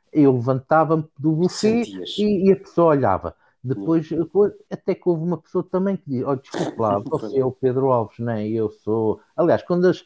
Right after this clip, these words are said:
Speaker 1: as pessoas dizem, "Olha, desculpe lá, posso lhe fazer uma
Speaker 2: Já
Speaker 1: pergunta?" Eu
Speaker 2: sabes.
Speaker 1: digo, "Sim, sou eu." Eu, eu, eu começo logo a, a sorrir e a dizer, "Sim, sou eu." "Ah, eu vi logo e não sei o que dizer." "Pronto, tira uma foto com o senhor,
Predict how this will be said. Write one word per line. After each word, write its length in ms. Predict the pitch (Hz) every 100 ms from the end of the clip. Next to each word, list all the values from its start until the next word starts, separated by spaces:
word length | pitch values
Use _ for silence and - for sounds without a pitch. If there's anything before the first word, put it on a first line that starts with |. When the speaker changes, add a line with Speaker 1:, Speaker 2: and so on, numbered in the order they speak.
| - -
Speaker 1:
as 120 | 143
pessoas 300 | - 180 131
dizem, 280 | 110 95 123
"Olha, 80 | 107
desculpe 380 | - - 156 -
lá, 140 | 110
posso 340 | - 165 160 156
lhe 60 |
fazer 260 | - 151 143
uma 160 | 143 127
Speaker 2:
Já 240 | 147 139
Speaker 1:
pergunta?" 80 | - 131
Eu 40 |
Speaker 2:
sabes. 180 | 110 98
Speaker 1:
digo, 40 | -
"Sim, 180 | - 151
sou 320 | - 131 107
eu." 200 | 98 78 - - _
Eu, 200 | 127 131 151
eu, 260 | 151 147
eu 100 | 139
começo 360 | - 143 135 143
logo 160 | 139 135
a, 340 | 123 - -
a 20 |
sorrir 400 | 123 - 113 143 135
e 60 |
a 20 | 123
dizer, 240 | 110 98
"Sim, 200 | - 147
sou 300 | 156 139 113
eu." 160 | 98 87 _ _ -
"Ah, 220 | 135 139
eu 180 | 151 127
vi 160 | 135
logo 320 | 120 127 113
e 60 | 117
não 100 | 123
sei 140 | - 117
o 20 |
que 20 |
dizer." 180 | 107 87 -
"Pronto, 200 | 208 208
tira 160 | 214 202
uma 120 | 190
foto 320 | - 160 147
com 120 | -
o 60 | 123
senhor, 240 | _ 104